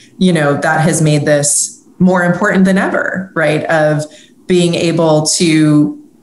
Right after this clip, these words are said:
because I think that empathy also gives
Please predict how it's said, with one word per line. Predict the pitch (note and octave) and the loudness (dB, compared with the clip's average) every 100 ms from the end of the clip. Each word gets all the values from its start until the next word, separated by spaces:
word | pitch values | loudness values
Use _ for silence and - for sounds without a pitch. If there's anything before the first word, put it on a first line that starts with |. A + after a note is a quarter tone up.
| _ | _
because | G#3 G#3+ G#3 | -2 0 0
I | F#3+ | 0
think | A#3+ A#3 | 0 0
that | G#3 - | -2 -2
empathy | F#3 G3 A#3 G#3 E3 | 0 0 0 0 2
also | D#3 D#3+ F3+ E3 D#3+ | 2 0 0 0 0
gives | D3+ D#3+ D3+ D3+ D3 D#3 - - - | 0 0 0 0 0 -2 -4 -6 -12